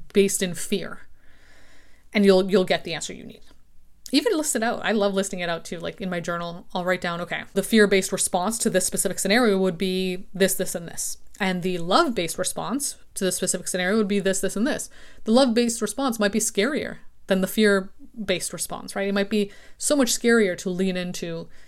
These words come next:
what you know deep down you have to do, because it might make you become a different person, a different version of yourself. And that can be scary,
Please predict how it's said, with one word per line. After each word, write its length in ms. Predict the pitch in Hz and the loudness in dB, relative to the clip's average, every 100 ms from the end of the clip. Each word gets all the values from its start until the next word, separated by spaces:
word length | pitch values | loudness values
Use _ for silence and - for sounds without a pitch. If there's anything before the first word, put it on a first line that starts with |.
| - - - | -20 -18 -4
what 220 | 175 190 | 0 0
you 560 | 180 190 185 185 185 - 233 | 2 0 0 -4 -8 -8 -4
know 320 | 180 190 196 | 0 2 2
deep 240 | - 190 | 2 -4
down 160 | 180 185 | -4 -4
you 80 | 185 | -4
have 100 | 190 | -6
to 80 | |
do, 140 | 175 226 | -4 -4
because 420 | 226 190 185 - - | -4 -4 -4 -8 -6
it 120 | 214 | -4
might 180 | 180 185 | -2 -2
make 280 | 190 180 - | -2 -4 -4
you 80 | 190 | -4
become 260 | 185 - | -4 -4
a 60 | 180 | -4
different 360 | 165 180 214 220 | -2 -2 -4 -4
person, 360 | 277 359 170 | -4 -4 -6
a 40 | 175 | -6
different 280 | 196 202 | -2 0
version 260 | 190 220 214 | 2 2 2
of 100 | 170 | -4
yourself. 560 | 170 - - - - - - - - - - - - - | -6 -6 -6 -8 -8 -10 -12 -14 -16 -16 -18 -20 -20 -4
And 140 | 196 180 | -2 -2
that 100 | 180 | -2
can 80 | |
be 80 | 202 | -2
scary, 400 | - 285 349 - | -2 -4 -6 -8